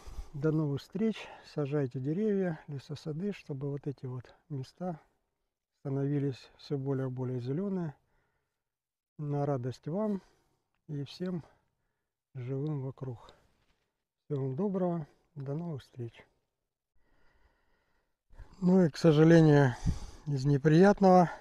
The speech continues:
Пришла на место, где я сажал ли-, кедры итальянские. Они все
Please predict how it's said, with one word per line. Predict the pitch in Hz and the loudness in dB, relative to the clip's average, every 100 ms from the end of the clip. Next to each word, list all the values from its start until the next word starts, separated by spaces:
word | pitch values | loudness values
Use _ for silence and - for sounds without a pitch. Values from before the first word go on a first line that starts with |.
| - - - - - - - - _ - - - - | -16 -14 -14 -12 -10 -10 -14 -20 _ -20 -16 -12 -8
Пришла | 151 - 165 160 | -6 -2 4 6
на | 151 151 | 6 6
место, | 147 143 - 143 | 4 2 2 0
где | 143 | 2
я | 139 | 2
сажал | 131 139 127 135 131 113 - | 2 -4 -2 -2 -2 -6 -8
ли-, | 139 139 123 - - _ _ _ - - - | -4 -4 -6 -14 -20 _ _ _ -20 -20 -6
кедры | 196 185 180 170 151 | -2 0 0 0 -4
итальянские. | - - 170 165 165 151 - 151 131 _ _ _ _ _ _ _ - - - - - | -8 -2 0 2 0 -2 -6 -6 -8 _ _ _ _ _ _ _ -20 -16 -16 -10 -6
Они | 143 147 156 | -2 -2 -2
все | - 151 151 | -4 -4 -4